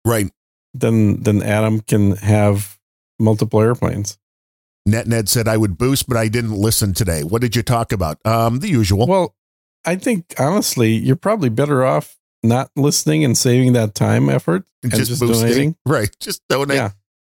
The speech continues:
Speaker 1: It's the best advice we could give you. Don't listen, just donate.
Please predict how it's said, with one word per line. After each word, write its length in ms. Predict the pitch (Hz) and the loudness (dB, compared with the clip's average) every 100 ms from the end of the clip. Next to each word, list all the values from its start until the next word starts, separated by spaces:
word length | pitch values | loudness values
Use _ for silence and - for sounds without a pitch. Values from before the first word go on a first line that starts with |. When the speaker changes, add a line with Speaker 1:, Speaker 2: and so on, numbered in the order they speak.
| 123 | -4
Speaker 1:
It's 220 | 127 120 | -4 -2
the 140 | 131 | -4
best 320 | 110 151 165 156 | -2 -2 0 0
advice 340 | 117 139 135 | 0 0 0
we 140 | 139 | 0
could 160 | 120 113 | -2 -2
give 160 | 113 110 | -2 0
you. 140 | 110 | -2
Don't 340 | 95 160 185 147 | -2 -4 -4 -2
listen, 440 | 151 147 151 139 | -2 0 -2 -2
just 340 | 117 127 - | -2 -2 -2
donate. 500 | 110 104 98 78 67 | -2 -2 -2 -4 -6